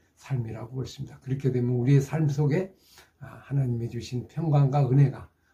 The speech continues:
풍성하게 넘치게 될 겁니다. 그것을 가지고 우리의 육신적인 어떤 모습들도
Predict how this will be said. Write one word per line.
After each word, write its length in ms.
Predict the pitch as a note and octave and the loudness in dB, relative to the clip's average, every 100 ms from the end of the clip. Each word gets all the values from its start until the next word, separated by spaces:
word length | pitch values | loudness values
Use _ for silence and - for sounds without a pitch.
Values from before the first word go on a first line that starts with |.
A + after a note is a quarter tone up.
| _ | _
풍성하게 600 | C#3 A#2+ G#2+ A2 A#2 A#2+ | -6 -6 -8 -12 -10 -10
넘치게 460 | B2 A#2 - B2 A#2+ | -8 -10 -8 -8 -8
될 160 | A#2+ | -10
겁니다. 340 | - A#2 - - _ _ - | -14 -16 -16 -20 _ _ -8
그것을 400 | D3+ F#3+ G#3 F#3+ | 2 4 6 2
가지고 440 | F2+ - - - _ _ - | 0 -10 -16 -20 _ _ -8
우리의 300 | B2 A#2+ A2+ | -4 -4 -4
육신적인 680 | A#2 - C3 B2+ B2 D3+ - | -4 2 4 4 2 0 -4
어떤 380 | - C#3+ C3+ C#3+ | -6 -2 0 4
모습들도 640 | F#3 F#3 - C3+ G#2 F#2 | 4 2 -2 -8 -8 -12